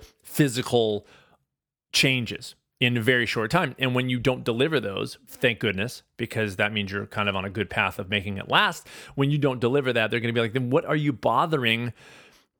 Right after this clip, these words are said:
with this program for? Why are you dealing with a steps list? It's not working,"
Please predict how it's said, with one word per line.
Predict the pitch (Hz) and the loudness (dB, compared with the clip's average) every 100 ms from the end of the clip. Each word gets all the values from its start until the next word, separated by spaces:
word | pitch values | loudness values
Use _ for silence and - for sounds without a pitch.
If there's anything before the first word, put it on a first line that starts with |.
| - | 0
with | 143 139 | 2 2
this | 151 | 0
program | - - 185 220 143 87 | -2 2 2 2 -2 -2
for? | - 110 | -8 -8
Why | 107 107 117 156 | -4 2 4 4
are | 170 | 2
you | 147 139 113 101 | 0 -4 -6 -2
dealing | 131 185 180 110 123 - - _ _ - | 0 2 2 -2 -4 -12 -20 _ _ -6
with | 123 143 | 0 2
a | 131 | 2
steps | - 156 - | 0 0 0
list? | 165 147 | -2 0
It's | 147 - | -2 -2
not | 170 143 | 0 2
working," | 139 180 - 247 139 | 2 0 2 0 0